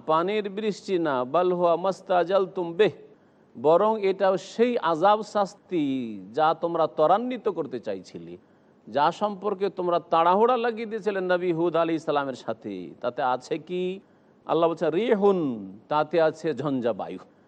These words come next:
"রিহুন", ঝড়ো হাওয়া, "ফিহা আযাবুন আলীম", আর তাতে রয়েছে ভয়াবহ শাস্তি। "তুদাম্মিরু কুল্লা শাইইন বিআমরি রাব্বিহা", আল্লাহর নির্দেশে এই বাতাসের, রবের নির্দেশে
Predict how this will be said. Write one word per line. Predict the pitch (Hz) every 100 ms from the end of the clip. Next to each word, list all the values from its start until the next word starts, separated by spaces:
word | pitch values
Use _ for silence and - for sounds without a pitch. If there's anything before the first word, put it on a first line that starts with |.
| _ _ _ -
"রিহুন", | 180 202 175 147 101 87 104 _ _ _
ঝড়ো | 127 147 160 139
হাওয়া, | 135 110 87 - _ _ _ _ _
"ফিহা | - 214 208 185
আযাবুন | 175 190 196 208
আলীম", | 185 180 214 208 175
আর | 147
তাতে | 147 175 196
রয়েছে | 190 190 - 190
ভয়াবহ | 135 151 180 160 151
শাস্তি। | 151 127 - - - _ _ _ _ _ _ _ _
"তুদাম্মিরু | - 175 240 240 233 214
কুল্লা | - 202 180
শাইইন | 160 180 170 160
বিআমরি | 156 151 147 143
রাব্বিহা", | 135 113 127 110 -
আল্লাহর | 113 127 131 147 185 208 -
নির্দেশে | 131 143 147 151 190 190 208 214 214 208 _ _ _ _
এই | 147 180 185
বাতাসের, | 131 143 151 180 175 - 185 190 185 - - - _ _
রবের | 113 135 147 160 196 196
নির্দেশে | 202 214 185 208 - 202 185